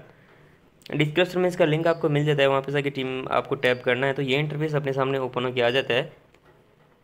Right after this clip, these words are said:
इस interface के अंदर अपने को ऊपर की तरफ अपने को अपनी site का नाम देखने को मिल जाता है। यहाँ पे अपने को अपने mobile number attach कर देने हैं and जो verification code अपने, उम,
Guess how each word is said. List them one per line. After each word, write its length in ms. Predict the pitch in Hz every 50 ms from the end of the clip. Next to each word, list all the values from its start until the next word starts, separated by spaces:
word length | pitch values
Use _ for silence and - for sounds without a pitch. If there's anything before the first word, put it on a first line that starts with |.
| _ - -
इस 140 | - - 170
interface 400 | 165 165 165 165 165 180 180 180
के 80 | 196
अंदर 160 | 185 185 175 175
अपने 160 | 175 170 170
को 100 | 165 160
ऊपर 240 | 123 143 147 160 165
की 80 | 165 160
तरफ 180 | 156 165 160
अपने 140 | 151 151 147
को 80 | 147 147
अपनी 160 | 147 143 143
site 220 | 147 139 147 147
का 100 | - 165
नाम 180 | 160 156 156 151
देखने 240 | 151 147 147 147 143
को 80 | 143 143
मिल 160 | 143 139 135
जाता 200 | 139 131 131 123
है। 160 | 135 156 - - - - - - _ 135
यहाँ 140 | 139 139 151
पे 80 | 175 185
अपने 180 | 185 185 190
को 80 | 196 202
अपने 200 | 185 185 185 185
mobile 320 | 165 135 127 135 151 160 165
number 180 | 170 175 175 156
attach 260 | 143 143 147 147 -
कर 200 | - 131 120 143
देने 200 | 151 160 151 139
हैं 240 | 131 147 147 - - - - - _
and 160 | - 170 180 175
जो 100 | 196 185
verification 480 | 165 139 151 156 165 160 180 175 190 170
code 180 | 165 165 165
अपने, 220 | 160 170 170 170 170
उम, 280 | 147 135 135 135 127